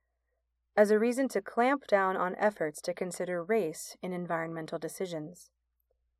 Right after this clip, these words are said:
This echoes what the Federalist Society, the billionaire-funded organization, credited with being an architect of today's conservative Supreme Court,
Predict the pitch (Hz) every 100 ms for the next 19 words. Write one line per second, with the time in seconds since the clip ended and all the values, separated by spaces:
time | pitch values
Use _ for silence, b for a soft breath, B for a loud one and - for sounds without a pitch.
0 | _ _ _ _ _ _ _ _ _ -
1 | 302 320 339 311 294 214 226 196 - 247
2 | 247 185 170 175 - - 175 185 165 165
3 | 196 _ _ _ 196 180 214 269 233 175
4 | 170 175 180 175 175 170 165 165 156 185
5 | 208 - 147 - _ _ _ - 214 190
6 | 185 180 - 196 185 180 - 214 226 185
7 | - 160 - 180 - 185 180 175 - 175
8 | 190 185 175 175 - - 185 175 - 240
9 | 170 - -